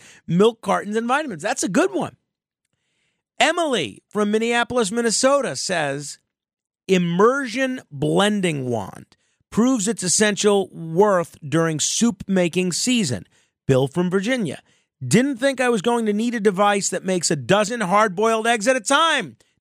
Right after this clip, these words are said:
Now I don't think I could live without it." Absolutely a man after my own heart. Dan from Wisconsin, "Definitely the salad spinner.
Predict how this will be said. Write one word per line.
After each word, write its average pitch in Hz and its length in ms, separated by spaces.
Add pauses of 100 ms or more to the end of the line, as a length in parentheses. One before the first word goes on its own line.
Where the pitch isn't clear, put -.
Now 247 300
I 254 100
don't 240 180
think 220 140
I 202 100
could 196 160
live 190 180
without 135 380
it." - 100 (220)
Absolutely 220 680
a 190 60
man 185 220
after 175 180
my 160 200
own 151 160
heart. 135 280 (340)
Dan 254 320
from 247 160
Wisconsin, 226 640 (920)
"Definitely 220 760 (100)
the 147 160
salad 175 560
spinner. 98 400